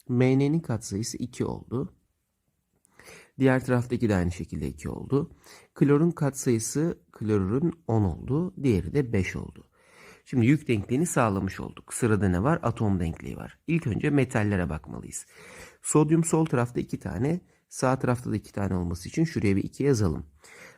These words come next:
Mangan sol tarafta iki tane, sağ tarafta da iki tane. Şimdi sırada hidrojen ve oksijen dışındaki ametallere bakmakta. Solda on tane klor var. Sağda ise iki, dört de buradan geliyor.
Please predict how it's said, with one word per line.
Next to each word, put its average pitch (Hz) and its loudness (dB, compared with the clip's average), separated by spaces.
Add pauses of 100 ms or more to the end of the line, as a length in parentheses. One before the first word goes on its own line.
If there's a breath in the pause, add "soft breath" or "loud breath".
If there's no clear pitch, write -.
Mangan 123 4
sol 160 -2
tarafta 143 -6
iki 139 -4
tane, 117 -2
sağ 131 0
tarafta 101 -2
da - -8
iki - -14
tane. 64 -10
Şimdi 135 0
sırada 110 0 (460 loud breath)
hidrojen 120 2
ve 147 0 (280 soft breath)
oksijen 120 0
dışındaki 92 -4
ametallere 87 0
bakmakta. 82 -12 (920 loud breath)
Solda 139 6
on 165 4
tane 165 0
klor 143 2
var. 101 0
Sağda 113 -2
ise 139 -2 (120)
iki, 127 -2 (520 soft breath)
dört 113 4
de 117 0
buradan 113 2
geliyor. 101 -2